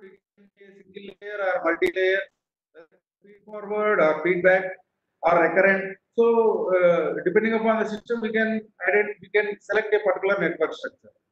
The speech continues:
Then we can, we have a particular learning algorithm. So about the different learning algorithms which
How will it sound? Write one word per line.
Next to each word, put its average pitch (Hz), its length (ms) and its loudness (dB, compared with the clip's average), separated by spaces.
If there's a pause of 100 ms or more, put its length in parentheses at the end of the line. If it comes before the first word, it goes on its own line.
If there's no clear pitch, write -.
(160)
Then 233 440 2 (100)
we 208 120 -4
can, 202 180 0
we 185 60 6 (100)
have 107 120 -10 (100)
a 208 40 -20 (500)
particular - 400 -20
learning 180 360 -6
algorithm. 135 380 4 (400)
So 214 500 4 (340)
about 208 280 4
the 208 60 6
different 214 340 2
learning 208 260 2
algorithms 214 960 0
which 196 160 -10